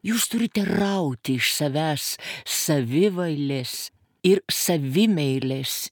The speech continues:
įgeidžius, nes jie, būdami sugedusios prigimties atžalos, labai priešinasi Dievo malonei.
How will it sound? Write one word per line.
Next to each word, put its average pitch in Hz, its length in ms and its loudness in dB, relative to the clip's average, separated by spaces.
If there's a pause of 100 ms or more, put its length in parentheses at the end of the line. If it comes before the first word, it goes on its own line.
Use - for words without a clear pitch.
(120)
įgeidžius, 131 960 -2 (360)
nes 185 280 4
jie, 226 160 4
būdami 196 560 2 (320)
sugedusios 170 880 0
prigimties 156 840 0
atžalos, 165 840 -4 (360)
labai 135 580 0
priešinasi 170 1000 0
Dievo 135 420 2
malonei. 120 760 -4